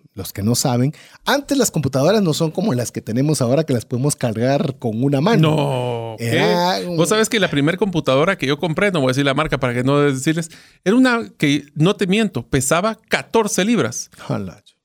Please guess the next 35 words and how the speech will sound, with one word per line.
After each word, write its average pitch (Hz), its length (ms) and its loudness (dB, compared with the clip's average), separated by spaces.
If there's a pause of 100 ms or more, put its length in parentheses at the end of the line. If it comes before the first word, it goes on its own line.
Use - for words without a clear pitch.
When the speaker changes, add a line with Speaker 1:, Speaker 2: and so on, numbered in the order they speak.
(200)
Speaker 2:
Era 180 340 -2 (340)
un 254 280 4
ladrillo, 156 580 2
esa 156 140 2
era 277 100 0
la 208 100 0
portátil, 135 500 -2
¿eh? 196 120 -4 (260)
Era 202 300 0 (220)
un 311 240 4
<laughs> - 0 -
ladrillo. 175 680 2
Speaker 1:
Era 160 80 2
la 175 60 0
versión 160 280 0
light. 190 200 2 (100)
Speaker 2:
Esa 175 140 2
era 214 80 2
la, 196 180 0
pues 131 180 0
era 180 220 0
portátil, 190 420 -2
no 151 120 0
te 180 60 0
digo 175 140 2
que 127 120 0
sea 156 180 2
fácil, 190 400 0
pero 135 180 2
era 151 200 0
portátil 160 500 -2
y 143 140 2
era 170 100 2
un 208 160 4
ladrillo. 160 580 2